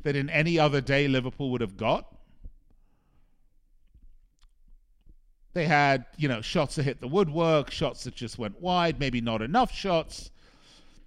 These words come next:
But I think any other day that might well have been three points and not zero points.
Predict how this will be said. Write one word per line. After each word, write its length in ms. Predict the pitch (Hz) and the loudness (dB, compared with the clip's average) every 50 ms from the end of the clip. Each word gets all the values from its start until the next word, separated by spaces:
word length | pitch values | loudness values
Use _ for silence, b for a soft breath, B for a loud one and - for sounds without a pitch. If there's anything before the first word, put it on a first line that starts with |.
| b - | b -14
But 220 | 151 139 190 190 202 | -4 2 4 6 6
I 80 | 202 | 6
think 260 | 190 - 269 262 247 - | 4 2 -2 -6 -4 -2
any 220 | 220 214 214 202 | -2 0 2 4
other 220 | 202 196 175 175 156 | 4 4 4 2 0
day 360 | 117 - 180 196 220 202 175 | 0 2 4 4 4 4 4
that 200 | 160 170 170 175 | 4 2 2 0
might 240 | 165 165 170 170 151 | 2 2 2 2 2
well 220 | 165 156 151 147 139 | 0 2 2 2 2
have 160 | 139 120 110 | 0 -2 -2
been 180 | 135 131 127 | -2 -2 -2
three 260 | 131 - - 139 135 127 | -4 -4 -4 -2 -2 -2
points 540 | - - 131 123 120 110 - - - - - | -4 -4 -4 -4 -4 -6 -8 -12 -14 -10 -6
and 200 | 127 120 127 123 | -4 -4 -2 -2
not 240 | 117 113 107 - - - _ _ _ _ _ _ _ _ _ _ _ _ _ _ _ _ _ _ _ _ _ _ _ _ _ _ - 139 | -2 -2 -4 -6 -8 -18 _ _ _ _ _ _ _ _ _ _ _ _ _ _ _ _ _ _ _ _ _ _ _ _ _ _ -12 -6
zero 280 | 123 127 127 117 107 95 | -2 0 0 0 0 -2
points. 520 | - - 95 80 67 - - - - - | -6 -10 -14 -16 -16 -18 -18 -20 -20 -20